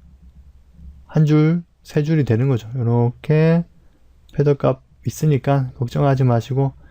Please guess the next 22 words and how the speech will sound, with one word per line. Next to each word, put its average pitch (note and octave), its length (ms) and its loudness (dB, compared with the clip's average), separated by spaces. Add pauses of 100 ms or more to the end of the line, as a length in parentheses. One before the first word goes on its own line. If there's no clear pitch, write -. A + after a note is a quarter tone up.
(520)
적당히 B2 880 2
그냥 A#2+ 280 2 (180)
두 B2+ 160 -2
줄 C#3 180 2
두께 C3+ 200 0
정도, A#2 360 0 (840)
너무 B2 340 2
넓어 C3 280 2
보이지 A2+ 260 0
않게 A2+ 380 -2 (1700)
적당히 A#2+ 560 2
따옵니다. B2+ 540 0 (1300)
그래서 C3+ 440 0
컨트롤 C#3+ 720 0 (1600)
J D3 220 -2
할게요. G2+ 340 -8 (280)
J A#2+ 140 -4
하고 A#2 280 0
요거 B2 140 0
복사하고 B2 560 -2
요 B2 60 0
녀석은 B2+ 480 0